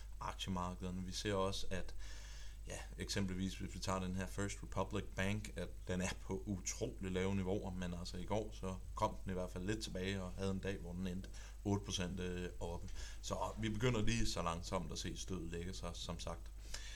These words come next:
Så kan vi jo glæde os ved, at, øh, indtil videre er der altså ikke andre banker, der er gået ned endnu. Det er spændende. Jamen, det bliver jo, om vi kan klare den igennem weekenden. Går man, øh, default som en bank, så plejer man jo at gøre det fredag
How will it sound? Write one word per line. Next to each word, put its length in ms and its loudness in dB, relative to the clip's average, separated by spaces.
Så 140 -2
kan 80 0
vi 40 6
jo 160 6
glæde 240 6
os 120 2
ved, 220 4
at, 280 0
øh, 480 0
indtil 240 -2
videre 260 2
er 40 -4
der 80 -4
altså 200 -6
ikke 240 -6
andre 220 0
banker, 280 0
der 140 0
er 60 -4
gået 340 -2
ned 240 2
endnu. 240 2
Det 200 6
er 60 2
spændende. 400 2
Jamen, 160 2
det 100 0
bliver 160 6
jo, 120 4
om 180 2
vi 60 0
kan 240 -2
klare 220 2
den 80 -2
igennem 280 0
weekenden. 580 6
Går 160 6
man, 260 6
øh, 400 2
default 320 2
som 100 2
en 80 2
bank, 260 2
så 140 -2
plejer 280 0
man 160 0
jo 80 2
at 80 -2
gøre 180 0
det 80 -2
fredag 540 -2